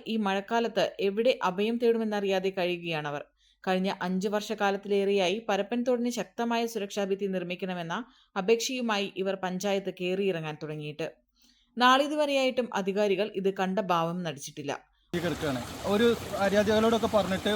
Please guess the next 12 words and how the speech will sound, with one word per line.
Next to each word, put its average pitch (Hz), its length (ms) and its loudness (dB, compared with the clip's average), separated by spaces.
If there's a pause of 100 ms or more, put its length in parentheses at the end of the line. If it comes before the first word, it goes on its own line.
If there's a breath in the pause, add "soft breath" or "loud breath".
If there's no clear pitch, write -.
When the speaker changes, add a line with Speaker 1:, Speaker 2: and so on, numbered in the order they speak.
Speaker 2:
ഒരു 196 200 2
നിക്കുവെക്കുമില്ല. 175 540 -2 (440)
ഞാൻ, 185 140 4
ഏ, 208 260 4 (220)
മന്ത്രിക്കും, 202 420 4 (240)
ഏ, 202 320 4 (160)
ഇമെയിൽ 196 280 4
അയച്ചു, 196 260 0 (280)
പഞ്ചായത്തിൽ 190 420 4 (180)
എല്ലാവരോടും 190 380 4
പറയുകയും 185 220 2
ചെയ്തു, 180 180 -2